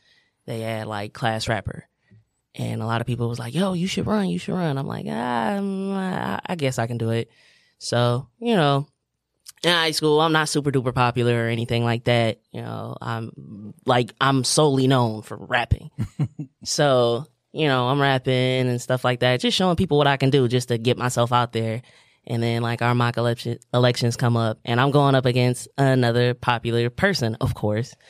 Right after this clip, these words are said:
So I'm like, "Oh, man, if I lose, it's okay. It's all good." And then I actually won, and I'm like, "Oh, I'm actually good at this."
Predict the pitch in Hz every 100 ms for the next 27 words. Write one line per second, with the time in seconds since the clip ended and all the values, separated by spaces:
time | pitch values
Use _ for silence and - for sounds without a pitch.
0 | - - - 196 170 - 131 123 117 107
1 | 107 131 156 147 139 131 123 113 - -
2 | 127 123 117 - - - - - _ _
3 | - 131 139 147 143 127 123 147 214 147
4 | 120 123 156 143 117 330 196 113 110 _
5 | _ _ _ _ - - 190 247 269 196
6 | - 151 127 123 -